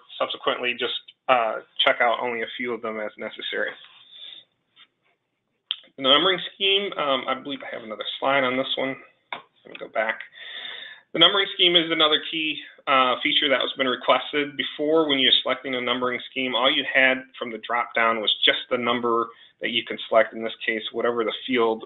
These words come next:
value would be. Um, now we've added the ability to see the description of that particular field, uh, as you're going through or as the users are going through and selecting,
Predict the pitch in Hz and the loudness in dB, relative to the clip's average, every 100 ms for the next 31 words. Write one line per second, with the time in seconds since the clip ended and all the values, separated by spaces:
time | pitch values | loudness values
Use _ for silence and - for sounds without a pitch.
0 | 113 107 107 123 131 131 131 131 139 160 | -2 0 2 2 2 0 -2 0 0 -2
1 | 170 - - - - 123 120 120 127 147 | -8 -20 -20 -20 -4 0 0 0 0 4
2 | 147 165 135 - 123 143 165 135 131 127 | 6 6 4 0 0 2 2 0 -2 -2
3 | 120 127 131 131 120 110 - 156 135 120 | -6 -4 -2 -2 -4 -12 -12 -6 -4 4
4 | - - 214 - - 127 113 110 - - | 4 6 4 2 2 -2 -2 -4 -4 -6
5 | 123 123 107 - 131 117 113 - _ _ | -6 -8 -8 -8 -8 -6 -6 -12 _ _
6 | _ - 120 113 127 123 127 123 123 120 | _ -12 -8 2 6 6 4 0 -2 -2
7 | 120 113 - 123 120 110 113 110 113 120 | 0 0 -2 -4 0 2 0 -4 -6 -2
8 | 131 113 104 117 113 110 - 120 107 104 | 0 -2 -2 -2 -2 -4 -6 -6 -6 -6
9 | 117 117 117 113 107 | -2 0 0 -2 -6